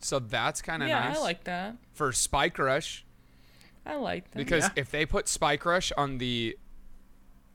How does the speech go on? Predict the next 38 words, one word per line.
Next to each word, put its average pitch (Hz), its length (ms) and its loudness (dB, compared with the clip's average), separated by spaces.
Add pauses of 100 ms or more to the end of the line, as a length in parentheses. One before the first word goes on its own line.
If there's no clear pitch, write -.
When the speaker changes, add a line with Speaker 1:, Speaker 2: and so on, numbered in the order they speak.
Speaker 1:
uh, 104 560 2 (580)
on 139 140 0
just 139 260 0
the 139 80 -2
snowy 131 500 0
Snow 120 280 -2
Day 135 140 2
maps, 151 460 -2 (160)
I'm 131 200 -2
gonna 123 240 0
be 135 100 -2
pissed 156 420 -2 (220)
Speaker 2:
<laughs> 453 220 -2
Speaker 1:
'cause 135 140 -2
Spike - 480 0
Rush 190 180 2
is - 160 -2
played 156 260 2
on 170 180 4
Throwback. 202 520 8 (340)
Speaker 2:
<laughs> 349 300 -2
Speaker 3:
Oh, 202 280 12
you 208 200 4
know 247 160 10
they're 214 120 4
gonna, 208 280 4
yeah, 214 240 8
they're 202 100 2
definitely 226 400 2
gonna 196 160 4
have 180 140 8
it 170 120 4
on, 151 180 2
like, 135 400 -2 (180)
the 139 120 -2
F 139 160 0
A 131 320 0
H, - 320 -2